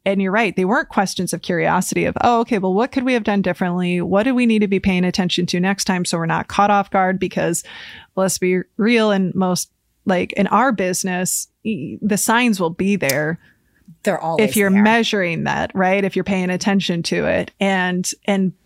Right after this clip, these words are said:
Speaker 1: but how do you, how do you think about that? Not from a place of just beating yourself up, but a, a place of, "Okay, what do we do differently next time to get ahead of this?" That was really hard. And it's a,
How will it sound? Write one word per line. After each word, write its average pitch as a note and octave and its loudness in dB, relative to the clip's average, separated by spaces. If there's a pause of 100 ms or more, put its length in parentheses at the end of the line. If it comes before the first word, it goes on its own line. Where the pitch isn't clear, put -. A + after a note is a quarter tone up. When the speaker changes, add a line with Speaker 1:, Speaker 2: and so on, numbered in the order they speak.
(140)
Speaker 1:
but F#3+ 2
how F#3+ 0
do G#3 0
you, F3 0
how - 2
do G#3+ 2
you G3 2
think F3 -4
about E3+ 0
that? E3 0
Not F3+ 0
from F3+ 0
a D#3 -4
place E3 -4
of E3 -4
just - -4 (500)
beating F3+ 2
yourself E3 -2
up, F3 0
but D#3 0
a, - 0
a G3+ 0
place F3+ 0
of, F3 -2
"Okay, F#3 -2
what F#3 2
do G3+ 2
we F#3+ 2
do F3+ 0
differently E3+ -4
next F3 -4
time - -4
to - -4
get - -4
ahead - -4
of - -4
this?" - -4 (160)
That B3 2
was D#4+ -2
really F#3+ 0
hard. E3+ -2
And G#3 4
it's D4 0
a, F4 2